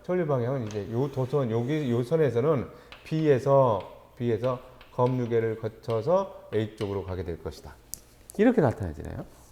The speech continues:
네? 또 S극이 가까이 온다 그랬어요. S극이 가까이 온다. S극이 가까이 오면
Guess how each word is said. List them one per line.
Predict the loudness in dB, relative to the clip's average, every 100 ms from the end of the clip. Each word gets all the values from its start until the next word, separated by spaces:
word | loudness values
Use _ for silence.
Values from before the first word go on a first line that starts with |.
| -20 -20 _ -20 -20 _ _ _ _
네? | -16 -16 _ _ -20 -20 -20 -20 -2
또 | 4 6 4 -2 -12 6
S극이 | 6 6 4 6 4
가까이 | 2 -2 6 8
온다 | 10 8 8 8 6 0
그랬어요. | -4 -6 -8 -4
S극이 | -4 0 -2 -2 -6
가까이 | -8 -6 4 6
온다. | 6 0 -6 -8 -18 -20 -20 -4
S극이 | -4 0 2 0
가까이 | -4 -2 6 6
오면 | 6 4 4 4